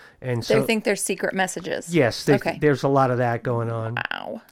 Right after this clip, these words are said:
Speaker 1: But they, they found some cool things. They found
Speaker 2: And
Speaker 1: that
Speaker 2: somebody's making money off of this. Someone's
Speaker 1: Y-,
Speaker 2: made a
Speaker 1: y-,
Speaker 2: treasure off of this show.
Speaker 1: Yeah. They, they found things. They found a lot of things.
Speaker 2: Wood in a
Speaker 1: They,
Speaker 2: hole.
Speaker 1: they, well, they, they, they haven't found wood in, well, they actually, they have drilled and found wood in a hole too.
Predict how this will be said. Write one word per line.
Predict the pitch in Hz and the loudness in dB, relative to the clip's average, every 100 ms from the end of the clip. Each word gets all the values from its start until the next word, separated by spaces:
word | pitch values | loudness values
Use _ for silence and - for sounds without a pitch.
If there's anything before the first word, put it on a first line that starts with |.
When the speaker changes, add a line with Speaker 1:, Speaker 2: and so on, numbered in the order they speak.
| - 151 | -12 -4
Speaker 1:
But | 247 | 4
they, | 226 226 | 4 8
they | 226 | 8
found | 226 220 208 | 8 4 2
some | 185 | 0
cool | 196 180 | 2 2
things. | 165 180 175 | 4 2 2
They | 165 | 0
found | 160 | 2
Speaker 2:
And | 160 | 4
Speaker 1:
that | 156 | 6
Speaker 2:
somebody's | 262 359 415 | 6 8 8
making | 240 208 196 | 6 2 0
money | 185 185 | -2 -2
off | 185 185 | -4 -6
of | 196 | -6
this. | 214 277 | -4 0
Someone's | 196 247 392 | 0 0 -2
Speaker 1:
Y-, | 226 208 | 0 0
Speaker 2:
made | |
a | |
Speaker 1:
y-, | 185 | 0
Speaker 2:
treasure | 190 196 196 190 | 2 2 2 0
off | 185 - | -2 -4
of | 185 | -4
this | 202 | -4
show. | - 214 208 | -2 0 4
Speaker 1:
Yeah. | 240 143 127 - _ _ _ _ | 4 2 -4 -12 _ _ _ _
They, | - 180 | -8 -4
they | 160 208 | 4 4
found | - 220 269 | 6 6 6
things. | 190 180 208 - _ _ | 4 2 0 -8 _ _
They | 160 | -2
found | - 180 202 | 2 2 4
a | |
lot | 147 185 | 4 2
of | 190 | 0
things. | 131 123 123 | -2 -2 -2
Speaker 2:
Wood | 202 254 - - _ _ - | 0 0 0 -4 _ _ -8
in | 202 | -4
a | 190 | -2
Speaker 1:
They, | |
Speaker 2:
hole. | 196 247 330 | 0 0 2
Speaker 1:
they, | 165 151 | 0 -2
well, | 143 147 139 135 _ 147 | -2 -2 -2 -4 _ -6
they, | 143 156 | 0 0
they, | 139 165 170 156 - | 2 2 2 -2 -2
they | 143 | 0
haven't | 156 127 120 | 2 0 -2
found | 127 113 110 | -2 -2 0
wood | 113 | -2
in, | 120 151 | -4 0
well, | 196 | 2
they | 247 240 | 4 4
actually, | 196 - 143 139 | 2 2 0 2
they | 143 | 2
have | 139 127 | 2 0
drilled | 131 123 120 | 0 0 0
and | 117 | -2
found | 135 120 | -2 -2
wood | 117 117 | -2 -2
in | 110 | -2
a | 107 | -4
hole | 120 | -6
too. | 110 131 113 | -6 -6 -8